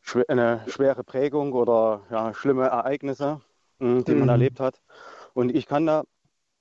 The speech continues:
Speaker 1: nur sagen, dass das Wort Gottes ist ein scharfes Schwert. Es scheidet Seele und Geist. Und das
Speaker 2: Mhm.
Speaker 1: hat mir so geholfen, ja, dass der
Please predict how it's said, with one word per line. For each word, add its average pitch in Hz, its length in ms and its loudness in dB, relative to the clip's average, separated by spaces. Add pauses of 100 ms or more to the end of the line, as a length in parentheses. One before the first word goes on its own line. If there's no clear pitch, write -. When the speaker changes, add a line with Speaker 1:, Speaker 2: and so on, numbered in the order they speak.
(220)
Speaker 1:
nur 131 200 0
sagen, 156 360 -2
dass - 360 -8 (440)
das 120 200 -4
Wort 160 280 -2
Gottes 143 580 -4 (400)
ist - 220 -8
ein 120 140 0
scharfes 151 460 -2
Schwert. 110 460 -2 (800)
Es 120 180 -4
scheidet 147 500 -2
Seele 147 340 -2
und 127 140 -8
Geist. 104 540 -2 (1300)
Und 117 240 0
das 160 180 2
Speaker 2:
Mhm. 175 240 -4
Speaker 1:
hat - 180 -8
mir 156 220 2
so 165 140 2
geholfen, 156 640 0
ja, 127 180 -2
dass 131 240 -8
der 120 280 0